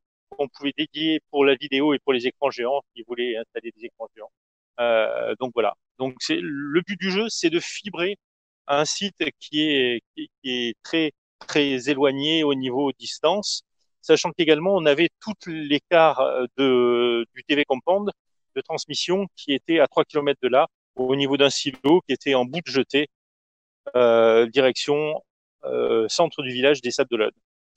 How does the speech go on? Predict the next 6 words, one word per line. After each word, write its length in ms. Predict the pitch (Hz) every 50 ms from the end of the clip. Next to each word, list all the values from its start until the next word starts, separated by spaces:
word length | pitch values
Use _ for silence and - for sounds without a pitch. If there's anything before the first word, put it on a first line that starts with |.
| _ _ _ _ _ _ _ _ - -
Alors, 180 | - 160 156 151
vous 220 | 156 180 196 180
allez 160 | 208 190 190
voir 320 | 165 175 202 196 185 175 185
ici, 600 | 170 - - - - 190 185 185 175 - - - _ _ _ _ _ _ _
un, 800 | 147 147 151 151 147 143 139 135 131 127 123 123 127 123 127